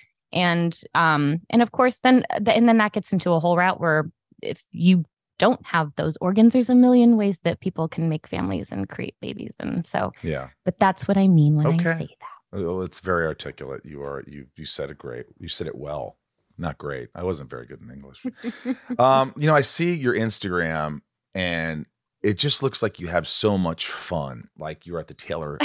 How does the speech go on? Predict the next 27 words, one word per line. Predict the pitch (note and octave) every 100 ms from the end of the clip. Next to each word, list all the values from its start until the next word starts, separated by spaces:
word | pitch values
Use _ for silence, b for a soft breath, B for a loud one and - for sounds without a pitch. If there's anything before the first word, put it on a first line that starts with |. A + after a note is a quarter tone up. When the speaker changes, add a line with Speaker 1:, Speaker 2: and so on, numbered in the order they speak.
| -
Speaker 2:
Swift | C#4 D3+ E3 C4+
Speaker 1:
<laughs> |
Speaker 2:
concert, | C3 B2 A#2 - A#2+ A2+ b b b b b b
you | G#2+
know, | G#2 F#2+
you're | F2+
wearing | F2 A2+ A2
your | G2+
little | G2 G#2 F2+
outfits | B2+ C3+ - A#2+ -
and |
you're | F2+
with | E2 E2
your | D#2+
friends | - - D3+ C3+ A#2+
and | G2+
you're | F#2+
taking | - F#2 F#2+
Speaker 1:
<laughs> |
Speaker 2:
pictures | - E3 - C3 G#2
and | G#2
you're | G2
just | E2 G2 -
enjoying | - F2 E2 G#2+ C#3 C3+ B2
life. | G2+ G#2 A2 G2+ - b b b b b
Are | A2+
you, | A#2 B2+ E3 F3 D#3+